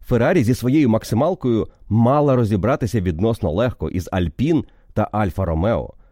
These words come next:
І, знову ж таки, їм потрібно було ризикувати. Це не було оптимальне рішення,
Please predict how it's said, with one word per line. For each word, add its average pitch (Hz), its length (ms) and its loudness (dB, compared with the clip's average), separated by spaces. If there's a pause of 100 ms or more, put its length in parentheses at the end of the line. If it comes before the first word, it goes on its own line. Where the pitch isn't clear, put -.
(280)
І, 98 440 -2
знову 95 280 0
ж - 60 -8
таки, - 380 -6
їм 120 220 2
потрібно 131 460 0
було 101 220 0
ризикувати. 90 560 -2
Це 110 140 -2
не 110 100 2
було 120 220 2
оптимальне 143 600 0
рішення, 165 460 0